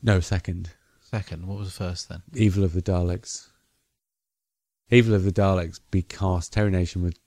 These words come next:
Speaker 1: withdrawing the rights to do the Daleks, and so the B B C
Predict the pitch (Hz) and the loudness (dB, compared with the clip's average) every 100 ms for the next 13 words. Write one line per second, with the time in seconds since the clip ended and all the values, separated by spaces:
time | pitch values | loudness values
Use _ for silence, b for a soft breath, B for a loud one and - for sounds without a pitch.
0 | - 98 - 110 104 90 90 90 90 82 | -2 -2 0 0 2 2 2 0 -2 -10
1 | - 85 95 85 85 107 95 87 85 85 | -8 -2 -2 -2 -2 0 2 0 -2 -6
2 | - - 90 87 92 90 85 95 92 87 | -12 -6 -2 -2 0 0 0 2 2 2
3 | 80 - 85 82 | -2 -2 -2 -2